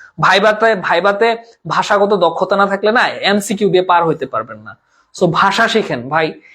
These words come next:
ইংরেজিটা ভাষা, ভাষা শিখেন। যেদিন আপনি ভাষা শিখতে শুরু করবেন, ওই দিন রিয়েল মজাটা পাবেন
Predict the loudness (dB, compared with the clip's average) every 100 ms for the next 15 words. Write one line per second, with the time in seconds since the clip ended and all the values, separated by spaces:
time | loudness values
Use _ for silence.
0 | _ 2 4 4 4 0 0 -4 -4 -4
1 | -2 -2 -2 -2 -4 -4 0 2 4 2
2 | 0 -2 -2 -2 -2 -2 -4 -2 0 2
3 | 2 0 -4 -16 -20 -10 0 2 2 2
4 | 4 4 4 2 2 2 2 0 0 -2